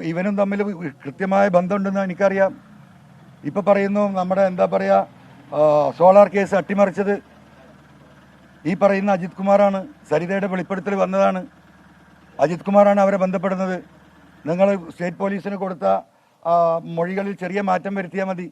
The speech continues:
ചില ചോദ്യങ്ങൾക്ക് നിങ്ങൾ കൃത്യമായിട്ട് ഓർമ്മയില്ല എന്ന് പറഞ്ഞാൽ മതി എന്ന് പറയുന്നത് ആ പരാതി കൊടുത്ത സ്ത്രീയല്ലേ, ഞാനല്ലല്ലോ. അപ്പോൾ അതിൽ അജിത് കുമാർ ഉണ്ടല്ലോ. ആരാ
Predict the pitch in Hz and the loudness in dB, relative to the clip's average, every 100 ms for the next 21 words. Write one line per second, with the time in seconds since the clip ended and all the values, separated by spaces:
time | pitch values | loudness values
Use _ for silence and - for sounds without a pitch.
0 | _ _ _ _ _ _ - 175 190 185 | _ _ _ _ _ _ -6 -4 -4 -6
1 | 190 196 185 190 190 180 170 165 196 190 | -6 -8 -10 -10 -10 -10 -14 -12 -10 -6
2 | 190 180 175 185 196 196 190 196 185 180 | -6 -6 -8 -8 -8 -6 -6 -6 -8 -8
3 | 185 190 185 180 _ _ _ 151 170 196 | -8 -10 -10 -16 _ _ _ -12 -10 -8
4 | 220 220 196 202 214 220 220 233 226 _ | -8 -4 -4 -4 -8 -6 -2 -2 -4 _
5 | _ _ 165 208 196 185 196 220 240 226 | _ _ -4 -4 -4 -2 0 0 0 -4
6 | 220 220 196 208 226 226 170 170 220 226 | -2 -6 -4 0 2 2 0 -2 0 0
7 | 226 165 107 _ _ _ _ _ _ _ | 0 0 -4 _ _ _ _ _ _ _
8 | - - 214 202 190 226 214 - 226 226 | -10 -2 4 4 4 0 -2 -2 4 6
9 | 226 226 220 110 - _ _ _ _ _ | 6 2 2 0 -4 _ _ _ _ _
10 | _ _ _ - 196 | _ _ _ 2 6